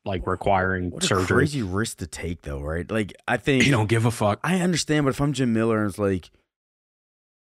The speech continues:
Speaker 2: would I rather be sitting and watching three hundred and thinking, like, "I shouldn't have taken that fight"? You know, of, of course, if,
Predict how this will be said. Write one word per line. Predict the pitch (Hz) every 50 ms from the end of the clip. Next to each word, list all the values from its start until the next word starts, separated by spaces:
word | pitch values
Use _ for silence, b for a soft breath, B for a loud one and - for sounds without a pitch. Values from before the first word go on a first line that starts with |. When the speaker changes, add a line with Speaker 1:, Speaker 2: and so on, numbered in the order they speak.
| _ _ _ _ 117
Speaker 2:
would | 107 131 120
I | 131 143
rather | 147 127 131 127 127 120 120
be | 110 90 107 104 95
sitting | - - - 120 107 107 104 101 98 95 95 _ -
and | 101 95
watching | 90 95 95 - - 95 82
three | - - 101 98 87
hundred | 92 90 90 95 92 87
and | 82 85 87
thinking, | 98 92 92 87
like, | 87 82 76
"I | 85
shouldn't | - - - 117 78 85
have | 90
taken | - 92 90 87
that | 85 78 73
fight"? | - - 82 82 82 -
You | 151
know, | 175 139 113 98
of, | 98 107 - -
of | - 107 -
course, | - - 110 95 85 -
if, | 90 80 - -